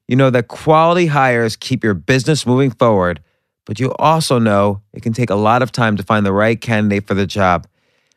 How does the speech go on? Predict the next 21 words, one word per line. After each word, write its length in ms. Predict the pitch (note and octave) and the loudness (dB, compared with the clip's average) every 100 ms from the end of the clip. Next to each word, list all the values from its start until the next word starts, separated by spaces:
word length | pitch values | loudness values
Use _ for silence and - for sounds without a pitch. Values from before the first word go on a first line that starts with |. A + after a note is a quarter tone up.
| _ | _
With 140 | A2+ G#2+ | -6 -2
ZipRecruiter, 800 | - F3 E3 - A2+ G#2 G#2+ - | 0 0 -2 0 2 2 0 -4
you 80 | - | -10
can 180 | - A2+ | -4 -4
post 340 | - C#3+ D#3 | -2 -2 0
your 80 | D3 | -2
job 280 | A#2 A2+ A2 | 0 0 0
to 80 | D3+ | 0
over 240 | G#2+ G2+ | 0 0
one 240 | G2+ A#2+ C#3+ | 0 0 0
hundred 480 | C3 A#2 F#2+ E2+ - _ _ - | 0 -2 -4 -6 -12 _ _ -10
of 100 | F2+ | -4
the 100 | G#2+ | -2
web's 320 | A2 G#2+ F#2+ | 0 -2 -2
leading 300 | A2 B2 C3+ | -4 -2 -2
job 300 | A#2 A2 F#2 | 0 0 0
boards 320 | G#2 G2+ G2 | 0 -2 -4
with 100 | - | -8
just 240 | - G#2+ | -6 -6
one 240 | G2 A2 A2 | -2 -2 -2
click. 360 | - F#2 D#2+ | -2 -2 -4